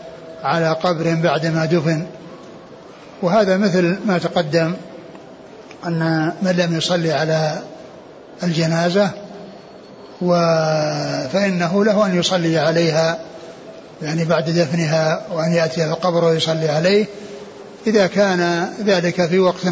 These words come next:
قريب، إذا كان ذلك في وقت قريب.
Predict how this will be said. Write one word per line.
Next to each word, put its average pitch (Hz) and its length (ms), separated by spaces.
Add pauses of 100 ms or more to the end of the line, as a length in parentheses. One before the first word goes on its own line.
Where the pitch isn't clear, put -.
(100)
قريب، 175 300 (1300)
إذا 165 180
كان 175 240
ذلك 170 460
في 165 120
وقت 170 280 (140)
قريب. 170 280